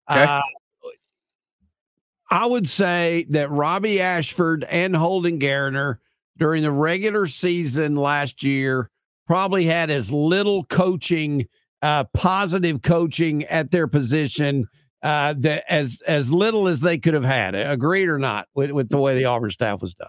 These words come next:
Speaker 1: Yeah, sure. Yeah.
Speaker 2: Okay. Do you also believe that w-, considering who Auburn now has with Hugh Freeze, who has proven to develop quarterbacks, some quarterbacks that some of us didn't think were developable,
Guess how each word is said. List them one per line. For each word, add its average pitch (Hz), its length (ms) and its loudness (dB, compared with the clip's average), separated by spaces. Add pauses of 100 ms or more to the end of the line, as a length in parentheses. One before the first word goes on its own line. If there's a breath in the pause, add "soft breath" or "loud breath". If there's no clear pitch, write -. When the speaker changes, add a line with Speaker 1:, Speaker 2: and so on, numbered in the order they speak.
Speaker 1:
Yeah, 190 240 6
sure. - 200 0 (140)
Yeah. 110 100 -2 (600)
Speaker 2:
Okay. 156 440 0 (100)
Do 156 100 4
you 175 300 4
also 226 400 0
believe 139 680 -2 (560)
that 151 400 2
w-, 127 280 -2
considering 208 840 2
who 180 240 4
Auburn 196 500 0
now 208 480 0
has 147 720 -2 (420)
with 151 200 2
Hugh 185 300 2
Freeze, 208 500 0
who 190 160 2
has 175 180 -2
proven 233 600 0
to 190 160 2
develop 202 640 0 (460)
quarterbacks, 202 720 0
some 226 260 -2
quarterbacks 190 580 0
that 165 160 0
some 226 240 0
of 220 140 0
us 151 100 -4
didn't 185 360 0
think 196 200 0
were 170 140 2
developable, 156 680 0